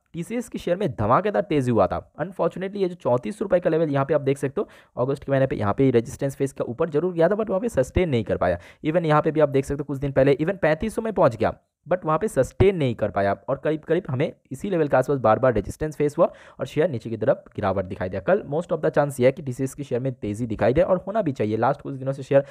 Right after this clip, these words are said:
काफ़ी ज़्यादा स्ट्रगल भी कर रहा है साढ़े तीन हज़ार के नीचे। तो ऐसे में मैं बोलूँगा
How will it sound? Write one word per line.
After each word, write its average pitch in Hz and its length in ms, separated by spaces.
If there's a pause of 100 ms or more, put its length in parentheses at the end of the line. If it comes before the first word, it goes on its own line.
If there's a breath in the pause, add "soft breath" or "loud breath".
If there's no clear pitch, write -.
(220 loud breath)
काफ़ी 117 220
ज़्यादा 131 180
स्ट्रगल 113 320
भी 135 140
कर 127 160
रहा 135 100
है 131 100 (120)
साढ़े 120 140
तीन 123 180
हज़ार 123 160
के 120 100
नीचे। 127 240 (320 loud breath)
तो 170 140
ऐसे 170 280
में 220 100
मैं 208 160
बोलूँगा 160 280